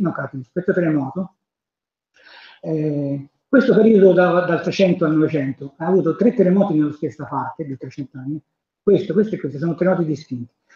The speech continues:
Non ce n'è mai più di tre nello stesso periodo di trecento anni. A volte sono contigui, vedete, a volte sono distaccati. Ci sono un po' tutte le situazioni,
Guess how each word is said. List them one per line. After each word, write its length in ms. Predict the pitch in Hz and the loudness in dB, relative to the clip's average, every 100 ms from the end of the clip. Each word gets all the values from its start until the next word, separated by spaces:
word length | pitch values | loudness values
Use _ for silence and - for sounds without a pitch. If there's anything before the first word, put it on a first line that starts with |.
| - | 0
Non 140 | 233 214 | 2 6
ce 120 | 240 | 6
n'è 80 | 247 | 8
mai 320 | 240 196 180 | 8 6 4
più 160 | 247 | 4
di 120 | 202 226 | 4 2
tre 360 | 214 214 214 | 2 2 -2
nello 160 | 180 185 | -4 -2
stesso 340 | 190 185 190 175 170 | 0 0 0 0 -2
periodo 320 | 180 185 175 | 2 4 4
di 80 | 160 | 0
trecento 420 | 156 151 135 - | -4 -6 -8 -10
anni. 160 | 120 _ _ _ _ _ _ - | -20 _ _ _ _ _ _ 0
A 80 | |
volte 180 | 240 262 | 2 2
sono 180 | 196 196 | 2 4
contigui, 420 | 185 175 170 139 | 2 2 -2 -2
vedete, 240 | 160 143 185 | 0 0 0
a 20 | |
volte 200 | 220 180 | -2 -2
sono 320 | 160 160 160 | -2 -2 -4
distaccati. 760 | - 156 156 - 143 120 127 117 _ _ _ - 214 208 - | -8 -8 -8 -8 -8 -8 -10 -16 _ _ _ -10 -4 -2 0
Ci 80 | 196 | 4
sono 240 | 220 220 - - - | 4 4 0 -10 -6
un 120 | 240 | 0
po' 80 | 285 | 2
tutte 200 | 277 202 | 4 4
le 80 | 185 | 4
situazioni, 640 | 170 165 - 147 123 | 4 2 0 -4 -6